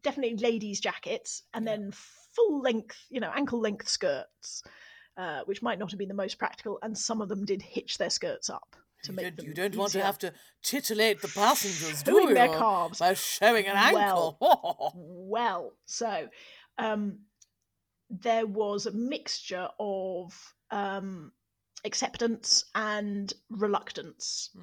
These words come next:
Speaker 1: to
Speaker 2: Mm.
Speaker 1: accept the women, not surprisingly from, uh, some of the, but, well, from society and also from the people they were working with and the male, you know, and, and the women, yeah, so, um, uh,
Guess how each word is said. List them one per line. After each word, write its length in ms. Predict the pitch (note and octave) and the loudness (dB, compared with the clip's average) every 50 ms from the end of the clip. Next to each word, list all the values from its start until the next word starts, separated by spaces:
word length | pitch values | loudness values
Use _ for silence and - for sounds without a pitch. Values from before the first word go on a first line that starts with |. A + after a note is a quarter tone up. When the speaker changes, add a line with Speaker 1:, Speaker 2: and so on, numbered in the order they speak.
| F3+ F3+ | -10 -8
Speaker 1:
to 120 | - - | -6 -6
Speaker 2:
Mm. 40 | F3 | -4
Speaker 1:
accept 440 | D#3 D3 - - E3+ - - - - | -2 -2 -2 -2 -4 -6 -8 -12 -10
the 60 | F3 F#3 | -8 -8
women, 240 | E3+ D#3 D3+ E3 | -8 -8 -6 -2
not 180 | A3+ B3+ C#4 - | 0 0 0 0
surprisingly 560 | - A3+ G#3 G3+ F#3 F3 F3 F#3 F3 F3 E3 | -2 -2 -2 -2 -2 -2 -4 -6 -8 -10 -14
from, 460 | D3+ - - G#3 F#3+ F3+ E3+ F3 G#3 - _ _ _ _ - | -12 -6 -4 -4 -4 -4 -6 -12 -14 -16 _ _ _ _ -8
uh, 220 | F3+ E3 D3+ C3+ - - | -6 -6 -6 -6 -8 -10
some 200 | - - G3+ G3 | -10 -12 -10 -10
of 60 | F#3+ | -10
the, 180 | F#3+ F#3+ F#3 - - | -10 -12 -12 -12 -14
but, 300 | G#3 G#3+ - - - B3+ | -10 -6 -6 -4 0 0
well, 100 | C4+ A#3+ | 0 0
from 160 | - A3+ A3+ | 0 -2 -2
society 720 | - - A#3 - B3+ A#3+ A3 G3+ F#3+ F#3 - A3+ D4+ D4 - | 0 0 2 2 2 0 0 0 -2 -2 -4 -4 -4 -2 -2
and 140 | A#3+ A3+ | -2 0
also 260 | A3+ A3 G#3+ - G3+ F#3 | 0 0 -2 -2 -4 -8
from 120 | - G#3 | -8 -8
the 80 | F#3+ G3+ | -8 -8
people 240 | - G3+ F#3+ A3 F#3 | -8 -8 -6 -6 -6
they 140 | F3+ E3 E3 | -6 -6 -6
were 100 | D#3 - | -2 2
working 320 | C4 D#4+ D4+ - - F#3 | 2 2 2 0 -4 -10
with 220 | - D#3 - - | -8 -10 -10 -10
and 120 | E3 F3 F#3 | -12 -12 -12
the 40 | F#3 | -10
male, 360 | F#3 F#3 F3+ E3+ D3+ C#3 - _ _ _ - | -10 -8 -8 -8 -10 -12 -14 _ _ _ -6
you 100 | A3+ A#3 | -4 -4
know, 80 | G3 - - - - - - - - - - | -4 -4 -6 -12 -16 -16 -16 -16 -16 -4 0
and, 200 | - B3 A#3 - | 0 0 2 2
and 120 | - B3 A#3 | 2 4 4
the 60 | A#3+ | 4
women, 340 | B3 C#4+ C#4+ C4 B3 - - | 4 4 4 4 2 0 -2
yeah, 140 | G#3 G#3+ - - G3+ G3+ - | -4 -4 -4 -6 -8 -12 -12
so, 360 | - - A#3+ A3+ G#3 G#3 - - _ _ _ _ - - | -6 -2 0 2 2 0 -2 -6 _ _ _ _ -12 -6
um, 500 | - G#3+ G#3 G#3 G3+ G3+ G3+ G3+ G3 F#3+ - _ _ _ _ _ _ _ _ _ _ _ _ _ _ _ - - A#3 - _ _ _ _ _ - | -4 -2 -2 0 -2 -2 -2 -4 -4 -6 -10 _ _ _ _ _ _ _ _ _ _ _ _ _ _ _ -20 -20 -20 -20 _ _ _ _ _ -8
uh, 120 | D#3 F#3+ | -6 -6